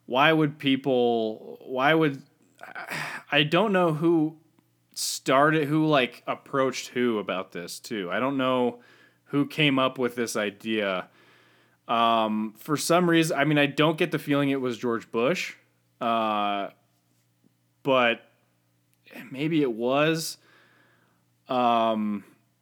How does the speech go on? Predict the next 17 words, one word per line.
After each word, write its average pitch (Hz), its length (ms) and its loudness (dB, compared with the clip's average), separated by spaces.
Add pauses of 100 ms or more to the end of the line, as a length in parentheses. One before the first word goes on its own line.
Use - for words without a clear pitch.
(220)
all 156 200 2
people 180 320 0
know 147 280 4
is 147 120 0
that 120 240 0
they 127 240 4
were, 127 720 2 (480)
they 127 100 -2
were 139 360 2
talking. 151 720 -2
I 120 120 -4
think 147 240 -4
they 139 120 0
threw 131 300 -2
around 123 380 0
the 117 140 0
idea 107 680 -2